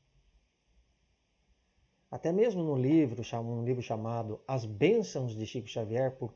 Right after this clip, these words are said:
Carlos Bacelli, ele que é um grande idealiza-, idealizador espírita e autor também de vários livros,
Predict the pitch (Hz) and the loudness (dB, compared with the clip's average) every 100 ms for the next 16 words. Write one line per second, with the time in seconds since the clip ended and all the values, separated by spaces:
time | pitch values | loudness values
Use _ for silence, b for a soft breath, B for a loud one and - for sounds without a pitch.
0 | - 160 170 135 107 104 98 - 151 143 | -4 0 0 -2 -4 -6 -6 -2 0 0
1 | 95 - b b b b b b 117 120 | -6 -12 b b b b b b -8 0
2 | 139 127 113 135 151 139 131 131 123 123 | 0 0 0 -2 -2 -2 -2 0 0 0
3 | 117 123 - - 170 175 151 131 123 123 | 0 -4 -8 -2 2 2 2 0 0 0
4 | 117 107 - - 180 160 123 120 120 143 | -2 -4 -8 -2 0 0 -2 -2 -2 -4
5 | 196 196 180 139 156 120 104 117 113 104 | -4 -2 -2 -4 -4 -4 0 0 0 -4
6 | 123 220 175 113 - | -2 -2 -2 -8 -10